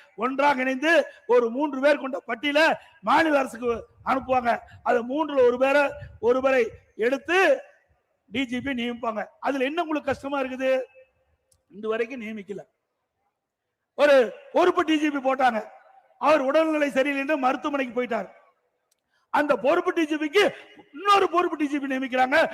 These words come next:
பொறுப்பற்ற முதலமைச்சர் ஸ்டாலின் அவர்கள். எப்படி கேவலர்! ஒரு நிரந்தர சட்ட ஒழுங்கு, நிரந்தர டி ஜி பி போட்டா தான்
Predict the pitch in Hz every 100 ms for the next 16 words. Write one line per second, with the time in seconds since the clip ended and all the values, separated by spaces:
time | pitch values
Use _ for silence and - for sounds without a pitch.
0 | - - 330 339 311 294 285 262 269 262
1 | 285 294 - 226 233 247 214 202 175 _
2 | _ _ _ _ 185 240 311 285 262 269
3 | 262 254 - _ _ _ _ _ _ _
4 | - 277 254 294 349 349 359 320 - -
5 | - 233 254 - 294 277 262 262 277 302
6 | 277 247 269 240 214 240 254 254 285 370